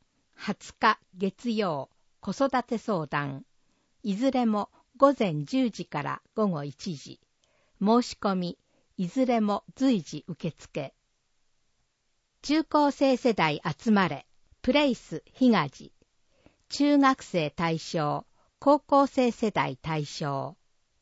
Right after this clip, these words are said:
日時、内容。水曜日、午後六時から八時はフリースペース。二十二日、日賀寺ハローワーク。パーソナルトレーナー。定員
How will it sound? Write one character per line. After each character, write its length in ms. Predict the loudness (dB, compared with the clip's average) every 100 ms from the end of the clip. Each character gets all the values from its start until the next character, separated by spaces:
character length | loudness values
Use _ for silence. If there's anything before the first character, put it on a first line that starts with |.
| _ _ _ _
日 360 | 4 4 4 -6
時、 260 | -6 -14 -14 _ _ _
内 380 | 0 2 2 0
容。 380 | 0 -2 -4 -8 _ _ _ _ _
水 400 | _ -4 0 2
曜 240 | 4 2 0
日、 240 | -4 -10 -14 _ _
午 140 | 4 6
後 180 | 6 4
六 260 | 0 -2
時 140 | -2 -2
か 160 | 0
ら 140 | 0 -2
八 320 | -4 -4 -6
時 160 | -6
は 180 | -6 -6 -8
フ 160 | -4 0
リ 160 | 0
ー 40 | -2
ス 160 | -6
ペ 200 | -4 -2
ー 60 | -2
ス。 260 | -8 -20 -20 _ _ _ _ _ 4
二 160 | 4
十 260 | 4 0 2
二 180 | 0 0
日、 440 | -2 -4 -10 -12 -14 _ _ _
日 200 | _ 2
賀 200 | 4 2
寺 200 | -2 -10 -12
ハ 220 | -2 2
ロ 240 | 4 4
ー 40 | 4
ワ 220 | 2 2
ー 80 | -6
ク。 140 | -20 _ _ _ _ _ -2
パ 140 | 0
ー 40 |
ソ 160 | 2 2
ナ 160 | 2 0
ル 80 |
ト 160 | -2 -2
レ 160 | -2 -2
ー 40 |
ナ 340 | -4 -6 -8 -12
ー。 600 | _ _ _ _ _ 0
定 260 | 2 4
員 380 | 4 2 0 -4